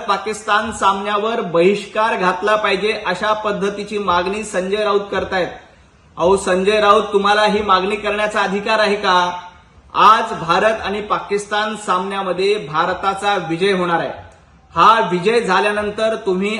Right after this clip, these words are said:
आपल्या घराबाहेर, तुम्ही मातोश्रीच्या बाहेर, तुम्ही सामनाच्या कार्यालयाबाहेर फटाके फोडणार आहेत का नाही? तुम्ही भारतीय क्रिकेटपटूंना बोलण्याच्या आधी भारत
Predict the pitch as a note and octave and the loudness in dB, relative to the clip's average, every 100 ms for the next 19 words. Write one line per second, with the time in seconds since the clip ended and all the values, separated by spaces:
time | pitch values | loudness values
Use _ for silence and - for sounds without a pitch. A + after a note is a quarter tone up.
0 | - F3+ F#3+ G3 G#3 G#3+ E3 F3 G#3 G#3 | -2 -2 -2 0 2 2 0 2 4 4
1 | G3 G3+ G3 E3+ - - _ _ F3+ F#3+ | 4 6 4 2 -8 -16 _ _ -4 0
2 | G#3 A3 G#3+ F#3+ F#3+ A3 A3 A3 A3+ A#3 | 0 0 0 0 0 0 -2 -4 -4 0
3 | A3 G#3 G3+ G3 D3 - - _ F#3+ F#3+ | 2 2 2 0 -2 -8 -20 _ -2 0
4 | G#3 A3+ A3 G3+ F#3+ G3+ G#3 G3+ G#3+ A3 | -2 -4 -2 0 0 -2 -2 -2 -2 -2
5 | G#3+ G3 G3 G#3 A3 A3 A3 G#3+ G3+ G#3+ | -2 0 0 2 2 2 2 2 0 -2
6 | G3+ F#3 G#3 G#3+ G#3 G3 G#3 A3+ A3+ A3 | -4 -4 -4 -4 -4 -2 0 0 0 -2
7 | - A3 G3 E3+ - - _ _ _ _ | -2 -2 0 -2 -6 -20 _ _ _ _
8 | F3 G3+ A3 F#3+ E3+ F#3+ G#3 A3+ A#3 - | -4 -2 -2 0 0 0 0 -2 -2 -2
9 | G3 G#3 G#3 - G#3 G#3 G3+ G#3 G#3 F#3 | -2 -2 -4 -4 -6 -2 0 2 2 2
10 | F3+ F#3+ G3+ A3 A3 G#3+ D#3+ F3 G3+ A3 | 2 2 2 0 0 0 0 0 2 2
11 | A3 - - _ _ - E3 G#3 A3 A#3+ | -2 -6 -20 _ _ -4 2 4 4 2